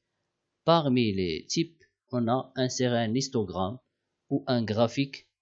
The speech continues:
à barre. Alors là, on va cliquer sur le petit triangle à côté et on va vers histogramme trois D. Ce qui est demandé, histogramme trois D. En plus, on a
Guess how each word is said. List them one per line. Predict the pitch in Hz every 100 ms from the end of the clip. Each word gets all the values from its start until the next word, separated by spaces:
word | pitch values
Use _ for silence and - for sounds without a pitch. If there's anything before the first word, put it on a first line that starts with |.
| _
à | 117
barre. | 101 82 - _ _ _ _ _ _ -
Alors | 104 104
là, | 110 -
on | 104
va | 104
cliquer | 104 104 107
sur | 98 110 104 92 - _ _ _
le | 92 101 92
petit | - 110 104 110 98 - _
triangle | - 104 104 104 87 -
à | 104
côté | - 92 175 202 - _ _ _ _ _ _ _ _ _
et | 156 139
on | 123
va | 120 147 -
vers | 117 139 131
histogramme | 143 - 110 104 123
trois | - 113 110
D. | 87 76 _ _ _ _ _ -
Ce | -
qui | 92
est | 98
demandé, | 107 107 107 95 71
histogramme | - - 90 76 98 127 147
trois | - 107 95
D. | 80 73 _ _ _ _ _ _
En | - 127
plus, | - 147 180 - - - _ _ _ _
on | 127 127
a | 123 -